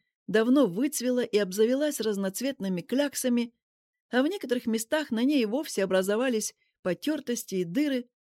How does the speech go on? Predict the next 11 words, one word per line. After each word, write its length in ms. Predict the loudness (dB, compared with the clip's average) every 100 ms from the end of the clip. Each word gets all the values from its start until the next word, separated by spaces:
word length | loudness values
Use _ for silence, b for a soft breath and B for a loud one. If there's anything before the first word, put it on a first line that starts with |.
| _ _ _ _ -6
Но 100 | -4
это 180 | -2
было 200 | 0 2
единственное, 880 | 2 0 2 0 0 -4 -6 -4 -6 -10 _ _
в 60 | -6
чём 280 | 0 2 2
Эмилия 480 | 2 4 4 2 -2
всегда 580 | -4 -4 -4 -2 -2
чувствовала 640 | -2 -6 -6 -6 -2 -2 -2
себя 280 | -2 -4 -4
комфортно, 800 | -4 -6 -4 -4 -2 -2 -2